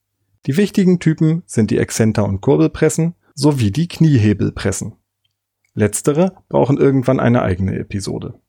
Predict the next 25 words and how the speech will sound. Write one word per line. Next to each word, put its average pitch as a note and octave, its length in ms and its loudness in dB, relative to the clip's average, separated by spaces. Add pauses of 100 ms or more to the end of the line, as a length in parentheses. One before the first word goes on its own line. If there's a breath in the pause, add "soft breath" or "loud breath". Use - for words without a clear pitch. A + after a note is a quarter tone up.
(360)
Stark B2 360 0
vereinfacht - 640 0
ist - 180 -4
der - 120 -2
Aufbau D#3+ 360 0
wie E3+ 60 2
folgt. - 540 -8 (380)
Ein A2 180 2
Motor E3 400 2
treibt - 320 -2
eine A#2 160 2
große B2 320 -4
Scheibe G2+ 340 0
an. G2 260 -8 (340)
Kurz G3+ 280 2
vor - 140 -2
dem A#2+ 160 2
Rand B2+ 320 0
ist - 160 -6
ein B2+ 180 0
Bolzen A2+ 400 0
auf - 120 -2
die A#2 100 -4
Fläche A#2 320 -4
geschweißt. A2 580 -8